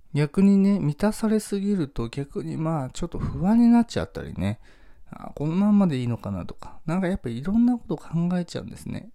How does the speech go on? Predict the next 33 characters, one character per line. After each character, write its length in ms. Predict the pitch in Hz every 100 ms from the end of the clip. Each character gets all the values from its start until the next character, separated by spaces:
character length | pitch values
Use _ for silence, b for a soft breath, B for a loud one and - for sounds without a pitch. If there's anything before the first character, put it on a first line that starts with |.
| - -
な 140 | 208
の 180 | 196 120
で、 260 | 131 113 -
そ 140 | - 151
の 80 |
考 480 | 120 - 220 277 294 285 311
え 180 | 311
な 200 | 214 110
い 60 | 85 - - - _ _ -
よ 160 | 202
う 40 | 190
に 100 | 139
す 140 | -
る 120 | 175
た 160 | 175 180
め 160 | 185 175
に 340 | 170 156 120
多 140 | - 156
少 240 | - 175
の 120 | 180
ス 120 | 175
ト 140 | - 180
レ 100 | 143
ス 160 | -
を 220 | 104 85 -
与 400 | 117 127 165 165
え 80 | 160
つ 220 | 160 185
つ、 360 | 180 - 101 - - -
そ 140 | 156
れ 100 | 160
が 140 | 156
ね、 200 | 156 190